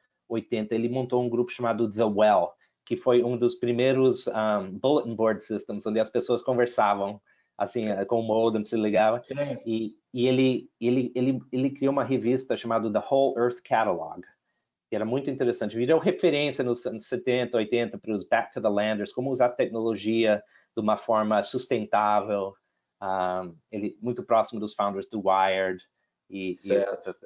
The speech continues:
Speaker 1: então, um cara super interessante.
Speaker 2: Um empreendedor que você admira?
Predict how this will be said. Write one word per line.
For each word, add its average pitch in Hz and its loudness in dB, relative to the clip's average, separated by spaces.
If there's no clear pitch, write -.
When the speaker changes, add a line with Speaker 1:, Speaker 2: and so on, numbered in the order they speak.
Speaker 1:
então, 101 -4
um 110 -16
cara 120 2
super 131 -2
interessante. 117 -4
Speaker 2:
Um 123 -2
empreendedor 156 6
que 170 4
você 147 4
admira? 147 2